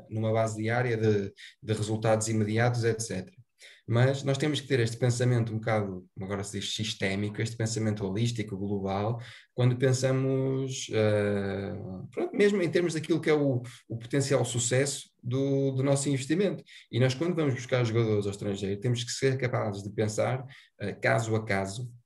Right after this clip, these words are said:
Há jogadores, por exemplo, para os quais, eh, viver na academia é mais benéfico do que, por exemplo, viver com uma família de acolhimento, por exemplo.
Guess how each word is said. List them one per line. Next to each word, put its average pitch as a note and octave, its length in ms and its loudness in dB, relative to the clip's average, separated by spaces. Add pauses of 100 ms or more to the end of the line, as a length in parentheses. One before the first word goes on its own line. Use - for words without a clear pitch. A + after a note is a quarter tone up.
(120)
Há G2+ 120 -2
jogadores, A#2 440 4
por - 140 -4
exemplo, A2 340 -2
para F#2 140 -8
os - 80 -12
quais, G2+ 400 -4 (360)
eh, F#2 460 -4 (260)
viver A2 760 2
na G2+ 100 -2
academia G#2+ 680 0 (240)
é C3 460 2
mais C3 260 2
benéfico D#3 640 -2 (220)
do C#3+ 120 -2
que, - 120 -10
por C#3+ 140 2
exemplo, C#3+ 640 2 (180)
viver C3+ 520 2
com D3+ 100 -4
uma D3 160 -2
família D3 360 0
de C#3+ 100 0
acolhimento, C#3+ 540 0 (640)
por E3 100 -2
exemplo. D#3+ 380 -2